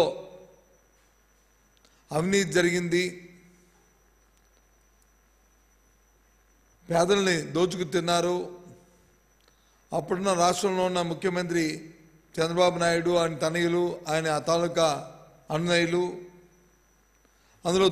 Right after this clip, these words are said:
దోపిడీ జరిగింది అని చెప్పి ప్రజల దగ్గరికి చెప్పాం, ప్రజల ముందు పోయాం. మా ప్రభుత్వం వస్తే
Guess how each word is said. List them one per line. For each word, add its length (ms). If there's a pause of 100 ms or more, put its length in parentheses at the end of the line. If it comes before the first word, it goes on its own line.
(100)
దోపిడీ 300 (100)
జరిగింది 440 (1900)
అని 200
చెప్పి 200 (100)
ప్రజల 220 (100)
దగ్గరికి 320
చెప్పాం, 280 (360)
ప్రజల 220 (100)
ముందు 160 (100)
పోయాం. 320 (1120)
మా 100 (120)
ప్రభుత్వం 400
వస్తే 220